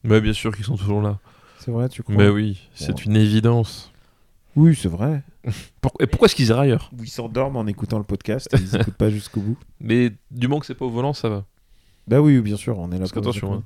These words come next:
Speaker 1: pas s'endormir au
Speaker 2: Alors,
Speaker 1: volant.
Speaker 2: c'est, tu sais que Max Tonzel, il me dit, mais vous êtes un podcast super pour faire le bricolage. Lui, il fait le bricolage en nous écoutant.
Speaker 1: <laughs>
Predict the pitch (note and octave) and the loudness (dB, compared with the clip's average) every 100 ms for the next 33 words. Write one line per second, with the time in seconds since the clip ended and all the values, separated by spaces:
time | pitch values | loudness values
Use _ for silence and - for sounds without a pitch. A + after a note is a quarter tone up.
0 | - A2+ - A#2+ B2 C#3 A#2 F#2 - - | -10 -10 -6 2 6 6 4 -4 -10 -14
1 | - B2 - F#3 C#3+ B2 A#2 B2 B2 A#2 | -14 -12 -6 -4 -2 -2 -4 -8 -10 -8
2 | E3 C3 A#2 E3+ F2+ G2 - A2 A2 G#2 | -6 -6 -8 -10 -10 -14 -6 -4 -2 -2
3 | - - B2 - - B2+ D3+ - B2 C#3+ | -2 -2 -2 -4 -10 -2 -4 -2 -4 -4
4 | _ _ _ _ _ _ - D3+ D3 C3 | _ _ _ _ _ _ 2 6 8 6
5 | C#3 C#3 A2 B2 - C3+ C3 A2+ A2+ B2 | 4 4 4 2 0 -2 0 0 2 2
6 | C3 B2 B2+ B2 A2 D3 - - B2 | 2 2 2 0 2 2 2 -2 0